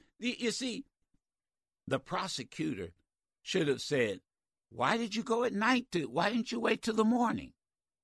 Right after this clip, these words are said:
when everything was, <clears throat> was settled down?" <laughs>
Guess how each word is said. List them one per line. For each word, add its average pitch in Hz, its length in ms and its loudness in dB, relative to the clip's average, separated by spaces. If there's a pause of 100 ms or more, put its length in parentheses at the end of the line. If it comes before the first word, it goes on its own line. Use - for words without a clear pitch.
(840)
when 170 180 2
everything 180 680 2
was, 147 400 0
<clears throat> - 640 4
was 131 280 4
settled 156 460 6
down?" 123 460 2
<laughs> - 40 -20